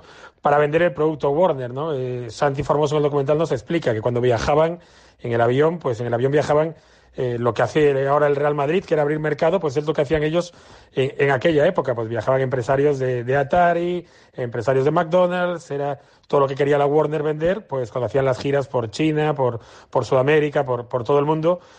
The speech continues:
ellos vendían más que lo que era un equipo de fútbol. Era una constelación de estrellas, de ahí, eh, el Cosmos, nunca, nunca mejor dicho,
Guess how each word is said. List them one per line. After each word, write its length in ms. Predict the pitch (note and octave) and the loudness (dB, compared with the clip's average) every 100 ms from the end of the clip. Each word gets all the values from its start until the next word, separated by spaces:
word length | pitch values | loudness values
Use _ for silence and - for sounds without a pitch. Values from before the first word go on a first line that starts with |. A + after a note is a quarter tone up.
| - | -12
ellos 320 | D#3 C#3+ C3+ - | -2 -2 -2 -8
vendían 460 | D3+ D3+ E3 F3 E3+ | 0 0 2 2 2
más 180 | F3 F3 | 0 0
que 100 | E3 | -2
lo 120 | D#3 | 2
que 80 | E3 | 2
era 100 | D#3+ | 2
un 80 | |
equipo 260 | C#3 C#3 C3 | -2 -2 0
de 80 | B2+ | 0
fútbol. 320 | F3 C#3+ C#3 - | 0 -2 -2 -2
Era 80 | |
una 140 | D3 D#3 | 0 2
constelación 500 | E3+ B2+ D3+ C3+ D#3+ | 0 2 0 2 0
de 80 | D#3 | 0
estrellas, 480 | C3+ G3 F#3+ G#3+ | 0 -2 0 -2
de 80 | C#3+ | -2
ahí, 240 | C#3 C#3 C3+ - - - - | -4 -4 -8 -16 -20 -20 -10
eh, 320 | C3+ B2+ C3 C3 | -4 -4 -2 -2
el 140 | C3 | 0
Cosmos, 340 | F3 F3+ F#3 | 2 2 0
nunca, 380 | D#3 D3 D3 D3+ | 0 0 0 0
nunca 180 | C#3+ C#3 | -6 -4
mejor 280 | C#3 C3+ D3 | -4 -2 -2
dicho, 360 | F#3+ - G3+ | -2 -2 -2